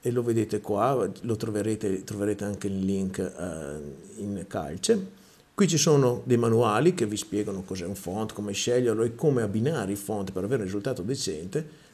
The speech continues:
Andiamo a vedere un attimino cosa ci dice come introduzione. Ci di-, ad esempio qua abbiamo una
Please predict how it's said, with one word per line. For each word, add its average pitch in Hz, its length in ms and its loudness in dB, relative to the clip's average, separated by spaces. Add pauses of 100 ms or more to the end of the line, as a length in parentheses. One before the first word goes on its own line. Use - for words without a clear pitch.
(380)
Andiamo 185 280 6
a - 20 6
vedere 143 260 8
un 120 120 0
attimino 117 600 2
cosa 107 320 0 (100)
ci - 200 0
dice 117 380 2
come - 180 -6
introduzione. 127 920 2 (400)
Ci - 160 4
di-, 175 220 4
ad 151 220 2
esempio 156 480 2
qua 139 220 4
abbiamo 131 400 0
una 143 240 0